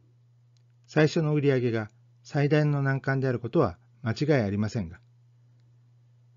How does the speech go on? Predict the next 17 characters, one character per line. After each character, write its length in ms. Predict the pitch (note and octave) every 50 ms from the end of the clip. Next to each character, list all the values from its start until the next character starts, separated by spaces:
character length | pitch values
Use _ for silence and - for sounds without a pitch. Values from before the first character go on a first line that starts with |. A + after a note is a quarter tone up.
| _
地 140 | _ - C3+
道 240 | D3 C#3 - C#3+ C#3+
に 200 | C#3 C3+ C3 B2+ - _ _
実 360 | - C3 A#2 - - D#3+ D3 C#3
績 140 | - D#3
を 20 | D3
積 140 | D3 - D#3+
み 140 | D3+ D3+
上 80 | D#3 D3+
げ 100 | C3 A#2+
て 100 | - G2+
い 60 | F2
け 140 | - - -
ば、 160 | D#2+ D#2 - _ _ _ _ _ _ _ _ _ _ _ _ _ _
や 120 | - A#2+
が 140 | A#2 C#3+ C#3
て 220 | - C#3+ C3 A#2